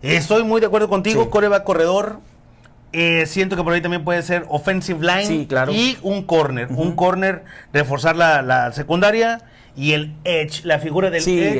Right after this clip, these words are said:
Speaker 2: el edge.
Speaker 1: que, que, que los Falcons está muy dubitativo todavía.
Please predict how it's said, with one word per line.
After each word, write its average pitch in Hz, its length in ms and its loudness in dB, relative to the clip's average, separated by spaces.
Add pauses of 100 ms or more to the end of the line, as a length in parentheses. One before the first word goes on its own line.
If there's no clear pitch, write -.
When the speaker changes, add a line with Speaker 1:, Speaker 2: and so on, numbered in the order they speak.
Speaker 2:
el 123 60 -6
edge. 127 160 -4 (260)
Speaker 1:
que, - 40 -20
que, 123 540 -6
que 139 160 -4
los 139 220 -6 (100)
Falcons 175 600 -2 (400)
está 139 280 -2
muy 170 200 0
dubitativo 147 520 -4
todavía. 220 600 -2